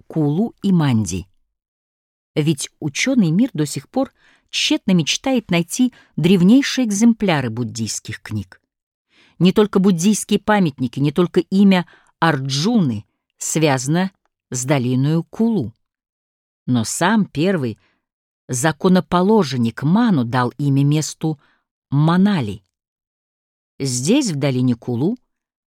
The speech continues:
жил Вяса, слагатель Махабхараты. Здесь Вяса-кунт — священное место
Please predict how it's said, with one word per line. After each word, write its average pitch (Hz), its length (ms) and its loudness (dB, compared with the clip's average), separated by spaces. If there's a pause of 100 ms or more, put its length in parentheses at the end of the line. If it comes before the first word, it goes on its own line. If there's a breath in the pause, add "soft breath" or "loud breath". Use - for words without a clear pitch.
(180)
жил 131 460 -2 (240)
Вяса, 160 800 -2 (480)
слагатель 127 760 -4 (380)
Махабхараты. 156 1000 -4 (680 soft breath)
Здесь 156 720 0 (420)
Вяса-кунт — 165 1160 0 (260)
священное 208 800 2
место 165 500 0